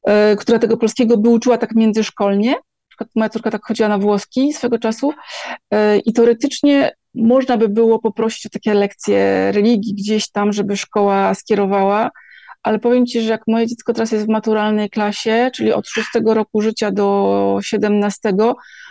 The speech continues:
to przez tyle lat szkoły raz w życiu widziałam tylko taką karteczkę, że ewentualnie gdzieś tam można by było poprosić o zorganizowanie tej religii, czy o, nawet nie zorganizowanie, bo to w szkole nie ma mowy, żeby ta religia była, tylko właśnie o odesłanie do odpowiedniej instancji jakiegoś kościoła czy,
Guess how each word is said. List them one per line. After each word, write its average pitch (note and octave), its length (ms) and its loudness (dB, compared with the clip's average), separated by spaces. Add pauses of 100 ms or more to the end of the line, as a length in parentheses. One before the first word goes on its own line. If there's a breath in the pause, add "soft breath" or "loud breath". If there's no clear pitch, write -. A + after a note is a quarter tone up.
(120 loud breath)
to - 100 -4
przez A#3+ 240 -4
tyle A#3+ 160 2
lat A3+ 200 0
szkoły A3+ 500 2
raz A3+ 280 0
w G#3+ 40 -4
życiu A3+ 280 -2
widziałam G3 440 0
tylko G3+ 260 -8
taką - 160 -8 (160)
karteczkę, G#3+ 520 -2
że G#3 120 2
ewentualnie G#3 520 2
gdzieś A#3+ 460 2
tam G#3+ 220 2
można G#3+ 240 -2
by G3+ 140 0
było G#3+ 260 -2
poprosić G#3+ 560 -4
o F#3+ 100 0
zorganizowanie G3 680 0
tej G3+ 140 0
religii, G3+ 340 2
czy - 140 -4
o, - 120 -2 (360 loud breath)
nawet A#3 180 2
nie C4 80 4
zorganizowanie, A#3+ 600 2
bo G3+ 60 -2
to G3 100 -4
w - 40 -6
szkole A3 260 0
nie G#3+ 80 2
ma G#3 100 2
mowy, A3 280 2
żeby F#3 180 -2
ta F#3+ 100 -6
religia F#3+ 400 -2
była, F#3+ 260 2
tylko - 320 -4
właśnie G3+ 340 -2
o - 140 0
odesłanie G#3 600 0
do G3 80 0
odpowiedniej G3+ 520 -2
instancji F#3 500 -4
jakiegoś - 340 -4
kościoła - 560 -2
czy, - 160 -14